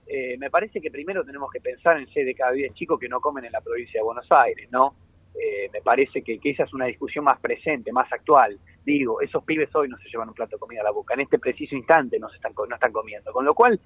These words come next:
me parece que, mm, que bueno, lo que nosotros estamos tratando de plantear y lo que me parece que, que más hemos hecho en esta campaña es correr el eje del debate y, bueno, me parece que nos han acompañado siete millones de personas, siete millones de argentinos,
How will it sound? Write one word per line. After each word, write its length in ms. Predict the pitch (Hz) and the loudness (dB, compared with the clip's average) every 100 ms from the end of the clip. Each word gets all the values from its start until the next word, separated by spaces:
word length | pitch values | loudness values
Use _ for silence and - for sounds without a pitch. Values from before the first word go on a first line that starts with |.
| - - _ | -8 -20 _
me 120 | - | -2
parece 360 | 156 170 196 202 | 4 4 2 -4
que, 300 | - 160 147 | -4 -2 -4
mm, 420 | 131 123 117 113 104 _ _ _ | -6 -14 -16 -20 -20 _ _ _
que 80 | 180 | 2
bueno, 460 | 202 233 135 120 117 | 4 4 2 -6 -10
lo 120 | 127 | -10
que 100 | 123 | -8
nosotros 300 | 151 - - | -6 -6 -4
estamos 260 | - - 156 | -2 -2 -4
tratando 380 | 151 180 170 160 | -8 -6 -6 -6
de 80 | |
plantear 480 | 135 139 135 170 185 | -8 -10 -2 4 4
y 60 | 156 | 2
lo 120 | 123 | -8
que 60 | 127 | -8
me 100 | 123 | -6
parece 240 | 135 - | -6 -6
que, 140 | 120 | -10
que 160 | 107 120 | -10 -2
más 160 | 139 147 | 0 0
hemos 200 | 151 135 - | -2 -6 -10
hecho 160 | 139 | -8
en 80 | 139 | -6
esta 140 | 135 | -4
campaña 480 | 123 127 160 165 165 | -2 0 0 0 -2
es 180 | 127 120 - | -6 -8 -10
correr 340 | - 143 151 160 | 0 2 4 2
el 100 | 143 | -2
eje 180 | 139 139 | -6 -6
del 80 | |
debate 480 | 123 156 240 - 254 - _ _ | 0 2 2 0 -6 -6 _ _
y, 380 | - 254 240 233 | -12 -10 -10 -4
bueno, 260 | 233 247 127 | 0 0 -2
me 60 | |
parece 280 | 104 127 165 | -4 -4 -4
que 40 | 123 | -10
nos 120 | 117 | -8
han 80 | 139 | -8
acompañado 420 | 113 - 127 135 | -6 -6 -4 -6
siete 300 | - 139 123 | -4 -4 -4
millones 300 | 117 143 120 | -8 -6 -6
de 40 | |
personas, 480 | 107 110 - 170 170 - | -4 -2 4 4 4 0
siete 200 | 127 123 | -2 -2
millones 260 | 113 139 | -2 -2
de 40 | 120 | 0
argentinos, 580 | - 113 - 208 214 | -2 -6 -2 2 2